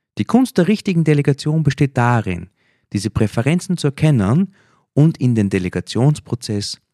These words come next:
zu integrieren. Das ermöglicht eine gezielte Zuweisung von Aufgaben, die nicht nur erfüllend sind, sondern auch die persönliche Entwicklung fördern.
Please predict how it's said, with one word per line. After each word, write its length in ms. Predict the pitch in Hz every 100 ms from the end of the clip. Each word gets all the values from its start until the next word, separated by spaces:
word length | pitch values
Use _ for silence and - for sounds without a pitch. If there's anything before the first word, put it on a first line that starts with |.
| _
zu 100 | -
integrieren. 720 | - 113 101 - 82 67 67 _ _ _ _ _ _ _
Das 120 | 120 120
ermöglicht 420 | 131 180 196 -
eine 140 | 135
gezielte 540 | 135 135 220 233 233 214
Zuweisung 800 | - 196 160 139 151 151 160
von 160 | - 151
Aufgaben, 760 | - 131 131 - 87 90 - - _ _ _ -
die 60 |
nicht 200 | 113 101
nur 100 | 85
erfüllend 560 | 76 - - 104 117 123
sind, 400 | 139 170 233 - _ _ _ -
sondern 320 | - 101 95
auch 460 | - 85 104 190 -
die 120 | 143
persönliche 800 | 123 117 110 113 120 - 113 117 - _ _ _
Entwicklung 540 | - 101 101 - 87
fördern. 560 | - 82 80 - -